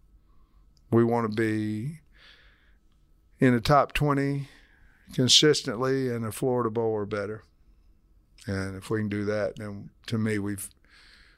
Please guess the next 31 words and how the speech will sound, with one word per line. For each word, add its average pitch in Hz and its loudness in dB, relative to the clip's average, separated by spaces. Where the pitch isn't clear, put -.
we've 120 4
had 120 2
the 123 6
lowest 127 4
amount 120 0
of 107 0
success. - 0
In 131 0
other 127 2
words, 117 0
we 123 0
can 123 -4
not 127 2
have 120 -4
to, 110 -2
you 117 2
know, 104 0
go 117 6
incognito 110 -2
in 98 -6
town 95 -8
or 104 -4
in 101 -4
the 90 -6
state. 101 0
But 104 2
I - -8
said 113 2
the 107 -10
Florida 127 -2
Bowl's, 113 -4